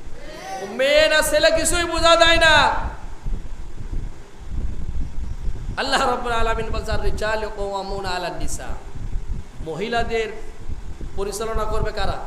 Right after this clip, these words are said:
পুরুষেরা। কারা বলেন না কেন? পুরুষেরা। ওনারা বলছে যে ছেলে মেয়ে সম্পদ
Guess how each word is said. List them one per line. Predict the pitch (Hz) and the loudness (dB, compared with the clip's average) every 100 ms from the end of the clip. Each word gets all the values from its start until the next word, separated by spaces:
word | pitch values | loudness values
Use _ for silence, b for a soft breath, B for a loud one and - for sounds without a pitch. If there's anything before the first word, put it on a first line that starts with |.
| - - - - - - - - - - - - | -2 -2 -6 -6 -4 -4 -6 -8 -6 -4 -4 -2
পুরুষেরা। | 240 277 254 233 | 0 0 0 0
কারা | 175 214 262 233 | 0 2 2 2
বলেন | 220 285 | 2 0
না | 277 | 0
কেন? | 170 - - - - - - - - - - - - | -4 -6 -8 -8 -6 -6 -6 -6 -4 -6 -8 -10 -6
পুরুষেরা। | 285 285 220 196 170 - - - - - - - | -6 -4 -2 -2 -2 -2 0 2 2 0 -4 -4
ওনারা | 185 233 240 | -2 -2 -2
বলছে | 233 226 214 226 | -2 -2 -2 -2
যে | - | -2
ছেলে | - 214 226 | -2 -2 0
মেয়ে | 220 208 | 0 0
সম্পদ | 214 208 - 208 | 0 -2 -2 -6